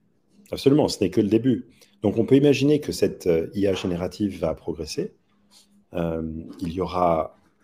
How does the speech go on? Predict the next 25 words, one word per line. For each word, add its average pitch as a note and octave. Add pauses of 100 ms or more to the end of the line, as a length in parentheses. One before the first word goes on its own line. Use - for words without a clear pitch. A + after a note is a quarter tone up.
(300)
énormément G2
d'entrepreneurs F2+
qui -
vont D#2+
se D#2+
saisir E2+
de E2+
l'opportunité E2+
pour -
créer A#2+
de -
nouveaux E2+
business, - (720)
euh, D#2+ (680)
des G#2
technologies G#2
existantes A2
qui -
vont D#2+
être -
dépoussiérées F#2
et D2
améliorées F2
grâce D#2+
à, C#2+